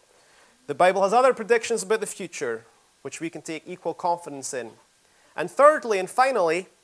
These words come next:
not only was Christmas predicted ahead of time, let's not forget it, not only does the Bible have other predictions that will be fulfilled and we can take e-, equal confidence in,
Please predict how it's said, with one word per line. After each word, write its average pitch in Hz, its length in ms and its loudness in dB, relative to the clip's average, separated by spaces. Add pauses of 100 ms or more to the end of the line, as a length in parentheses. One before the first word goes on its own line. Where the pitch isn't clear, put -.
(1160)
not 226 120 4
only 226 200 4
was 175 140 -4
Christmas - 400 -6
predicted 165 420 -12
ahead 170 260 -6
of 170 100 -14
time, 151 320 -8 (480)
let's 131 160 -16
not 147 160 -6
forget 143 360 -4
it, 139 180 -6 (1200)
not 165 80 -2
only 196 160 -4
does 170 120 -10
the 151 60 -12
Bible 170 320 -4
have 156 120 0
other 202 220 2
predictions 120 840 -12
that 127 140 -14
will 135 160 -6
be 131 140 -14
fulfilled 127 440 -8
and 120 60 -16
we 123 80 -14
can 120 100 -20
take 123 220 -16
e-, 123 220 -14
equal 127 240 -14
confidence 123 500 -10
in, 120 200 -12